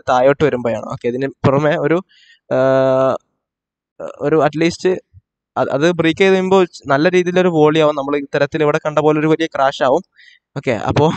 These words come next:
ഇത് break ചെയ്ത് കഴിഞ്ഞാൽ തന്നെ നിങ്ങൾക്ക് അത് ഉറപ്പിക്കാം, ആ, ട്വന്റി കെ വരെ ബി ടി സി എത്താം. അതായത് ട്വന്റി കെ എന്ന് പറയാൻ കാരണം ഇവിടെ ഒരു support, ആ, ബി എൽ എക്സ് ചാർട്ടിലോട്ട് വരുമ്പോ ട്വന്റി കെ യിലൊരു support ഉണ്ട്. ഓക്കെ, നിങ്ങൾക്ക് അത് കാണാൻ പറ്റും. ഇവിടെ,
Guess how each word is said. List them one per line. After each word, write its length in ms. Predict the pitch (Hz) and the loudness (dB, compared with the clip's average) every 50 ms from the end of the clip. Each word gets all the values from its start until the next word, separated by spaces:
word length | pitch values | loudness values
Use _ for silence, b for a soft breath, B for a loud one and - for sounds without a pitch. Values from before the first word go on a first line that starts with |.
| - - 165 | -2 -4 -2
ഇത് 180 | 131 160 165 | 0 2 0
break 300 | 170 156 156 156 156 - | 2 2 2 0 0 2
ചെയ്ത് 180 | - 196 185 190 | 0 0 0 2
കഴിഞ്ഞാൽ 260 | 185 175 165 165 170 - 175 | 0 0 0 -2 -2 -2 -2
തന്നെ 160 | 147 147 180 220 _ _ _ _ _ _ _ _ _ - | -4 -4 -6 -8 _ _ _ _ _ _ _ _ _ 0
നിങ്ങൾക്ക് 260 | 139 143 139 - 165 | 0 0 2 4 4
അത് 140 | 156 156 160 | 4 6 4
ഉറപ്പിക്കാം, 560 | 147 135 131 - - 151 139 - 143 151 175 _ _ - - | 4 2 0 0 -2 -4 -2 -2 -4 -4 -6 _ _ -10 -6
ആ, 60 | 127 131 131 127 127 127 127 127 127 131 131 | -2 0 2 2 4 4 4 4 4 2 2
ട്വന്റി 340 | 135 143 135 139 139 147 - 156 | 0 0 -2 0 -2 -2 0 0
കെ 40 | |
വരെ 220 | 151 147 139 143 175 185 _ _ _ _ - | 2 2 2 0 -2 -4 _ _ _ _ -8
ബി 60 | 135 | -8
ടി 120 | 135 - 135 | -6 -6 -6
സി 120 | 127 - | -8 -8
എത്താം. 200 | 127 - - 107 | -12 -10 -8 -6
അതായത് 280 | 113 127 131 135 143 139 - _ b b b b b - | -4 -4 -4 -2 -4 -6 -8 _ b b b b b -6
ട്വന്റി 200 | 139 139 139 143 | -6 -4 -4 -2
കെ 80 | 139 | -2
എന്ന് 120 | 156 156 160 | 0 0 2
പറയാൻ 240 | 160 151 151 165 156 | 2 2 2 0 0
കാരണം 280 | 156 156 160 175 208 _ _ _ _ - | -2 -2 -4 -6 -10 _ _ _ _ -6
ഇവിടെ 500 | 143 139 143 147 147 147 147 151 147 131 | -4 -2 0 2 2 2 4 2 2 0
ഒരു 320 | 135 143 139 156 160 151 160 | -2 -2 -2 -2 -2 -4 -4
support, 440 | - 147 - - 151 151 - - 170 165 - b b b b b b - | -6 -8 -6 -6 -8 -6 -6 -6 -8 -8 -8 b b b b b b -8
ആ, 260 | 135 139 139 139 139 | -6 -4 -2 -2 -4
ബി 120 | 139 131 143 | -4 -2 -2
എൽ 140 | 143 139 143 | -2 -4 -4
എക്സ് 140 | - - | -6 -4
ചാർട്ടിലോട്ട് 360 | - 143 135 143 143 147 139 156 | -6 -6 -4 -4 -6 -4 -2 -2
വരുമ്പോ 360 | 147 139 139 135 147 160 170 _ _ _ _ _ _ _ _ _ _ _ _ _ _ _ _ _ _ - - - 139 139 | -4 -4 -6 -6 -4 -6 -6 _ _ _ _ _ _ _ _ _ _ _ _ _ _ _ _ _ _ -20 -16 -14 -8 -4
ട്വന്റി 260 | 143 135 135 139 147 | -4 -4 -2 -2 0
കെ 60 | 147 | 0
യിലൊരു 180 | 151 147 147 151 | 2 0 0 0
support 360 | 147 143 127 - 139 127 131 | -2 -2 -2 -2 -2 -2 -2
ഉണ്ട്. 160 | 123 113 117 - - | -6 -8 -10 -12 -12
ഓക്കെ, 160 | 139 - - 113 | -12 -10 -10 -10
നിങ്ങൾക്ക് 280 | 113 117 113 123 131 | -10 -10 -12 -8 -6
അത് 100 | 127 131 | -4 -4
കാണാൻ 240 | 127 127 127 135 139 | -2 -2 -2 -4 -4
പറ്റും. 180 | 131 - 156 143 | -6 -8 -8 -8
ഇവിടെ, 200 | 131 131 147 | -4 -4 -4